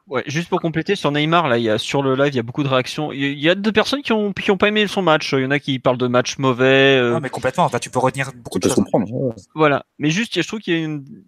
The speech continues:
Speaker 1: ce que tu dis, qui se retrouve un peu dans un commentaire, il dit, il y a un peu un côté pompier pyromane pour Neymar. Il nous pose pas mal de problèmes par son tempérament dans le jeu,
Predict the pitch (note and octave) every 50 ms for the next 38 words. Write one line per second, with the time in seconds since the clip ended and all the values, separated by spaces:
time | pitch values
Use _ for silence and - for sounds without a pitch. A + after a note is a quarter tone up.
0 | - - - - E3 C#3+ - F3+ E3 G3+ A3+ G#3+ - - D3+ - - - D3+ -
1 | F3+ F3 E3 G3+ G#3 F#3+ D#3+ D3 C#3 E3+ D3+ D3+ D3+ - A3 G#3+ F#3 E3 F3+ A3+
2 | A#3 A3+ - D3 D3+ D3 D3+ D#3 D3 - A#3 A#3+ G#3 F#3 - F3+ E3+ - A3+ G#3+
3 | - - G3 - - G#3+ F#3+ - G3+ F#3 E3+ F3 F3+ F#3+ G3 F3+ F#3 E3+ E3+ E3
4 | D#3+ D#3+ D#3 D#3 D#3 D#3 D3 D3 D#3 - C#3+ C#3 D3+ E3 E3 F3+ F3+ E3+ - -
5 | F#3+ G3 G3+ G3 G3 F#3+ - - F#3+ F#3 G3+ G3+ - - D3+ - - D#3+ D3 -
6 | E3 - F3 E3 D3+ D#3+ D#3+ E3 D#3 D#3 D#3 D#3+ D3+ D#3 E3+ F3 F#3 F#3 -